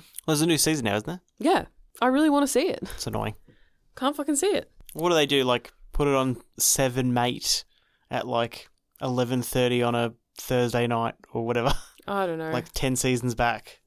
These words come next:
Speaker 2: I think it's, like, a Hulu show or something, maybe?
Speaker 1: Jesus.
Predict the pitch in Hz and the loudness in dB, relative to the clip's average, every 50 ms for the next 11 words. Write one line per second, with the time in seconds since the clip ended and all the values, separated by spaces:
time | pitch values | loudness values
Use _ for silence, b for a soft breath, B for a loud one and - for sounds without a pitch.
0 | _ 196 190 233 262 262 262 262 269 262 262 233 202 - - 190 185 196 202 220 | _ -8 -4 0 0 0 2 2 0 -2 -2 -4 -8 -6 -4 -2 -2 0 -2 -2
1 | 226 220 - - 226 233 233 233 233 - 254 247 247 - 320 349 359 - _ _ | -2 -2 -4 -4 -4 -4 -4 -4 -6 -8 -10 -10 -8 -8 -10 -10 -10 -14 _ _
2 | _ - 214 226 240 294 320 - - - - - - 120 123 123 110 120 123 131 | _ -14 -14 -10 -10 -12 -12 -14 -16 -18 -16 -12 -8 -6 -4 -2 0 2 2 2
3 | 127 - - - - - | 2 2 2 2 0 0